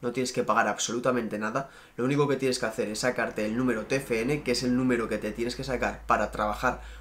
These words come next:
obligatoriamente, aunque sea que contratándote una empresa, y después del T F N, eh, tienes que sacarte el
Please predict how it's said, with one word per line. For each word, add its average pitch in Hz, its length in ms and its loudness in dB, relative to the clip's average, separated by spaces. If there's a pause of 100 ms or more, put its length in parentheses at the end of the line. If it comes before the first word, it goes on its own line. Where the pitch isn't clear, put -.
(100)
obligatoriamente, 120 880 2
aunque 107 280 -4
sea 117 320 0
que 107 360 0
contratándote 120 580 0
una 120 140 0
empresa, 110 560 0
y 117 80 -2
después 117 320 -2
del 104 180 -4
T 131 120 2
F 131 260 4
N, 151 320 2
eh, 113 280 6
tienes 139 220 0
que 151 60 -4
sacarte 135 580 0
el 110 300 0